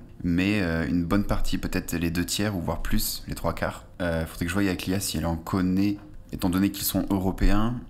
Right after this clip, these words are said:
elle doit toutes les connaître, mais, euh, en détail, je sais pas. On va voir ça. Je vais le <laughs> marquer aussi, sinon je vais oublier. Un déséquilibre au niveau de la consommation d'aliments, règne animal, règne végétal, peut causer aussi, euh,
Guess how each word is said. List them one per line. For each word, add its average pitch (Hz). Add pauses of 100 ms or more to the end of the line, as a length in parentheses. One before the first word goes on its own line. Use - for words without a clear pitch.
(140)
elle 87
doit 87
toutes -
les 90
connaître, 98
mais, 82
euh, 80 (560)
en 87
détail, 90
je 90
sais 87
pas. - (220)
On 85
va 80
voir 80
ça. 107 (360)
Je -
vais 85
le 92
<laughs> -
marquer 101
aussi, 101
sinon 110
je 92
vais 90
oublier. 90 (240)
Un 101
déséquilibre 113
au 90
niveau 92 (400)
de -
la 82
consommation 104
d'aliments, 98 (220)
règne 104
animal, 98
règne 98
végétal, 90 (500)
peut -
causer 101
aussi, 107
euh, 85